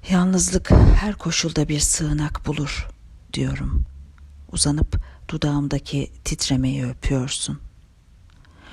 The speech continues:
Örseler acıyla düştüğü yeri susarak büyüyen adamların sevgisi.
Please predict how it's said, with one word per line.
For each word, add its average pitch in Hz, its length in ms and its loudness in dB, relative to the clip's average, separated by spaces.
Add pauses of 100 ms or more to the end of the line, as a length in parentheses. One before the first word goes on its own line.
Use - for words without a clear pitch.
(280)
Örseler 185 680 2
acıyla 151 480 0
düştüğü 139 440 -2
yeri 135 360 -2 (100)
susarak - 760 -2
büyüyen 131 300 -2
adamların 127 560 -4
sevgisi. - 720 -4